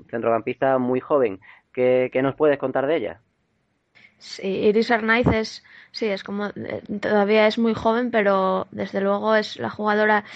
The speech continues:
Speaker 2: una de las jugadoras más regulares del equipo, que, que te cumple todos los partidos, puede jugar de central, puede jugar por el medio, lo da todo siempre y, y ya te digo, esa regularidad que tiene hace que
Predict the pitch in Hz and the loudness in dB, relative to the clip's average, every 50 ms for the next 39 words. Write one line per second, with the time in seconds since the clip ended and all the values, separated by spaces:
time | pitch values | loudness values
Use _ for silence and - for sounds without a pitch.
0 | - - - - - _ _ - 220 220 226 226 220 220 220 - 220 214 208 208 | -20 -20 -20 -20 -20 _ _ -6 -2 2 2 4 4 2 2 -2 -2 -2 0 0
1 | 214 214 214 214 226 214 214 214 208 214 214 208 202 208 208 208 208 208 202 - | 0 -2 -2 -2 -2 0 0 0 0 0 0 -2 -2 -2 -2 -2 -2 -2 -4 -4
2 | 208 202 202 202 - 226 233 - 247 240 233 233 220 202 196 190 190 190 190 190 | -4 -4 -4 -4 -4 -6 -4 -4 -4 -6 -4 -2 -2 0 2 2 2 2 0 -2
3 | 190 - - - - - - _ - - 202 - 208 202 - 220 220 220 220 226 | -6 -12 -20 -20 -20 -20 -20 _ -4 -4 -2 0 -2 0 2 2 2 2 2 2
4 | 220 214 - 220 214 208 214 208 - - 208 202 202 - 233 233 233 226 226 233 | 0 2 2 2 2 2 2 0 0 0 -2 0 2 2 4 4 4 4 0 -2
5 | - - 208 214 214 - 214 214 214 214 214 214 208 - 208 202 208 208 - 214 | -4 -4 -4 -4 -4 -2 0 0 2 2 0 -2 -2 -2 -2 -2 -2 0 0 2
6 | 214 214 214 214 208 202 202 - 214 214 208 208 - 208 208 202 202 202 214 220 | 2 2 0 0 -2 -2 -2 0 0 -2 0 0 0 0 0 0 0 0 2 4
7 | 220 220 220 226 220 220 - - - - - - - _ - 208 208 208 208 208 | 4 4 4 4 2 0 -4 -10 -20 -20 -20 -20 -14 _ 2 4 6 6 6 4
8 | 208 226 220 220 214 214 214 - 233 226 226 226 240 233 233 220 208 202 202 196 | 4 2 2 2 2 0 0 0 0 0 0 0 0 0 2 2 2 2 2 2
9 | 196 196 - - 202 202 196 196 - 214 208 202 190 185 190 196 190 214 208 208 | 0 0 0 0 0 0 0 0 2 2 2 2 2 0 -2 -2 0 0 2 2
10 | 214 208 214 214 208 202 208 202 214 208 208 214 208 208 214 214 220 214 202 202 | 2 2 2 2 2 2 2 2 0 0 0 -2 0 0 0 0 2 0 -2 -2
11 | - 214 208 - 214 208 202 202 208 | -2 -4 -2 2 2 2 2 2 0